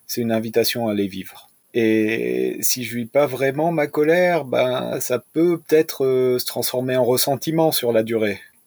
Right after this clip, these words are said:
Et le ressentiment, ça peut être plus problématique éventuellement.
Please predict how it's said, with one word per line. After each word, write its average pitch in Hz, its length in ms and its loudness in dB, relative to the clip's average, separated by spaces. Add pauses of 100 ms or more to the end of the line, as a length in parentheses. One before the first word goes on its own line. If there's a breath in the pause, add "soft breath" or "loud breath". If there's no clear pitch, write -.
(120)
Et 110 380 -8
le 110 100 -10
ressentiment, 117 580 -4
ça 113 120 -2
peut 107 100 -4
être 110 140 -6
plus 113 140 -8
problématique 107 720 -4
éventuellement. 98 680 -10